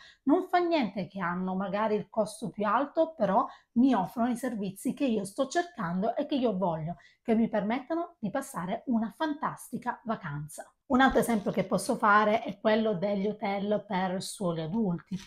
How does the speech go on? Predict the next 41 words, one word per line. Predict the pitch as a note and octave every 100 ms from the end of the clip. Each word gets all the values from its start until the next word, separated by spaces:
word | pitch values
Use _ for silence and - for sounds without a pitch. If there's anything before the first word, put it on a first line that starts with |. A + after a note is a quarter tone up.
| - _
perché | C#4 C4 D4+
ci | - C4
sono | - F#4+ B3+ G3
coloro | - F#3+ A#3+ G3+
che | - F3
vogliono | F#3+ A#3+ F#3+ F#3
andare | G#3 A#3+ A3+
in | G#3
vacanza, | G#3+ B3 B3+ D4 - -
che |
magari | G3 G3 B3+ G#3+ G3
non | G3 G#3
hanno | G#3+ G#3+
figli, | G#3 B3 C4 C#4 C#4 - _
oppure | - - F4+ C#4
che | -
lasciano | G#3+ C4+ - G#3
i | G3+
figli | B3+ A#3+
a | C4
casa | - C#4+ F4+ F4 - - _
e | G#4+
non | F#4+ C#4+
vogliono | F4+ D#4 B3+
sorbirsi | - A#3 A#3+ D4+ D4 G#3+
i |
figli | B3+ A3+ G3+
degli | F3+ A3+
altri. | A#3+ E3+ D#3 - G3+ D#3 _ _ _ _ _ _
Possono | D4+ D4+ - A3+ G#3+
decidere | F#3 A3 C#4+ C4
di | G3+
farlo | B3+ A#3+ G3
benissimo | B3 F#4+ F#4+ F4
e | D4
ci | B3+
sono | A3+ E4 B3+
alberghi | A3+ G#3+ D4+ E4 A#3 D#4+ - - _
che | _ D4 - -
offrono | D#4 D4+ E4+ F4 F4+
questo. | C4+ F#3 D3+ - - F3+ -